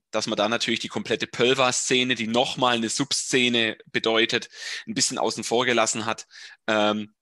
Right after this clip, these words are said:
das war dann so dieser Kritikpunkt, wo man dann, äh, sich halt berechtigterweise, äh, sich anhören dürfen, okay, natürlich hätte man noch versuchen können, noch ein bisschen tiefer einzutauchen,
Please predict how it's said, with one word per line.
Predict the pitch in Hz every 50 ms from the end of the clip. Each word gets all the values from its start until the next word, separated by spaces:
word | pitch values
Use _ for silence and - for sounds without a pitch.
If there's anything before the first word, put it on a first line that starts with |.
| _
das | - 123 113 -
war | 123 110
dann | 110 110 104
so | - 107
dieser | 98 110 - 113
Kritikpunkt, | - - - - 123 120 - - 131 113 104
wo | - 107
man | 107 110 107
dann, | 107 104 107 - -
äh, | - 104 101 101
sich | - 110 101
halt | 117 107 -
berechtigterweise, | - 110 - 117 117 - 127 - 110 95 107 101 104 117 - - 120 110 104 - -
äh, | 78 104 104 101 101 101
sich | - - 95
anhören | 90 107 110 117 110 107 107 101 -
dürfen, | 104 104 101 - 90
okay, | 98 - - 120 120 117 - -
natürlich | - 104 - - - 143 147 143 143 127 -
hätte | 123 - - 113
man | 113 110 110
noch | 113 -
versuchen | - 113 107 120 107 - 110
können, | - - 110 104
noch | 110 107
ein | 110
bisschen | 101 - - 104
tiefer | - - 120 120 - 123
einzutauchen, | 101 107 107 - - - - 117 101 104 - 113 101